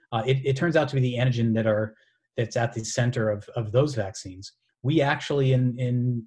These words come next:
the course of moving towards this universal vaccine concept, we've been exploring other, um, surface protein antigens on the virus beyond just the spike protein. Of course, we're not gonna stick our heads in the sand. We're also looking at the spike protein as well.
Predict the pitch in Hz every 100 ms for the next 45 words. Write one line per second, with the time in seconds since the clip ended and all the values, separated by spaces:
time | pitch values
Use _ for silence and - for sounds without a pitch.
0 | _ 127 135 143 139 135 110 - _ _
1 | _ _ - 127 135 131 131 127 107 113
2 | 117 - - _ _ - 123 131 123 131
3 | 131 113 117 - 180 180 131 113 110 110
4 | - - - - 156 165 165 - - 165
5 | 180 156 127 147 156 143 135 135 - _
6 | - 123 117 113 113 110 - - 175 175
7 | 139 131 - - 143 135 120 120 113 113
8 | - 143 196 113 95 87 104 - - _
9 | _ _ - 123 127 151 160 127 123 -
10 | - 120 123 - 101 - 113 - 135 131
11 | 131 131 135 - 131 131 127 131 120 110
12 | 113 107 117 117 117 120 127 123 120 131
13 | 113 110 - 117 110 120 117 117 107 123
14 | 117 107